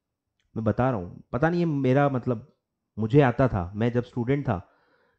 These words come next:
कि ये चार्ट्स, हैंड रिटन नोट्स, वो सारी चीजें ना याद आती हैं, मेरे को आती थी,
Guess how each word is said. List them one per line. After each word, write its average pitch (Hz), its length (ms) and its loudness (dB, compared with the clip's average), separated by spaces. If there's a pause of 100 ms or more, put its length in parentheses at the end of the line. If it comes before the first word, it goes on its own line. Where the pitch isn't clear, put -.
कि 127 60 2
ये 139 60 4
चार्ट्स, 131 680 -4
हैंड 123 300 2
रिटन 139 220 2
नोट्स, 127 460 -2
वो 180 80 -2
सारी 175 380 0
चीजें 185 280 0
ना 233 60 2
याद 165 400 6
आती 113 260 6
हैं, 90 120 -6 (880)
मेरे 139 160 6
को 202 120 0
आती 165 280 6
थी, 113 240 -2